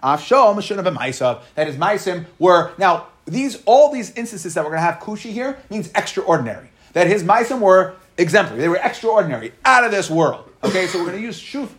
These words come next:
Kushi in that Lashon. Now, Kiyotze B'davar Ta'omer, similarly, we see the use of the Lashon Kushi. Al Doisa Isha Kushis Asher Lakach, Moshe took a Kushis wife. V'chi Kushis Shema, V'alot Tzipora Shema. Her name was Tzipora. Elama Kushi, Mishuna Ba'era, Af Tzipora, Mishuna B'maseha. Okay, she was extraordinary in her Maisim. Kiyotze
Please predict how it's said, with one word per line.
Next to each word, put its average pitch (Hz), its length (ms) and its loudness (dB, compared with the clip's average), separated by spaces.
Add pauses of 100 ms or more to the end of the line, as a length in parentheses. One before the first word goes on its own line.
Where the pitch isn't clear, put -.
Kushi 220 360 -6
in 175 80 -8
that 165 180 0
Lashon. 135 240 -2
Now, 143 280 -2 (280)
Kiyotze 202 300 4
B'davar 135 260 2
Ta'omer, 233 320 -2
similarly, 247 460 -4
we 185 100 -8
see 180 140 -10
the 160 100 -8
use 185 240 -8
of 165 120 -6
the 156 60 -2
Lashon 151 240 0
Kushi. 202 200 -6
Al 147 120 4
Doisa 165 240 -6
Isha 156 220 -10
Kushis 190 360 -6
Asher 110 200 -10
Lakach, 170 300 -2
Moshe 147 300 -8
took 143 260 -6 (240)
a 131 100 -6
Kushis 190 380 0
wife. 123 240 0
V'chi - 180 -16
Kushis - 280 0
Shema, 143 320 0 (240)
V'alot 180 180 6
Tzipora 247 360 4
Shema. 123 200 -4
Her 123 120 -4
name 208 220 0
was 220 260 -2
Tzipora. 240 400 4 (580)
Elama 127 360 2
Kushi, 247 320 -4
Mishuna 165 320 -4
Ba'era, 190 340 4
Af 156 100 -2
Tzipora, 170 280 0
Mishuna 143 240 -6
B'maseha. 113 640 -4 (240)
Okay, 135 180 -4
she 139 140 -4
was 131 140 -4
extraordinary 185 600 2
in 147 80 -4
her 135 80 -4
Maisim. 110 280 -6
Kiyotze 135 460 -8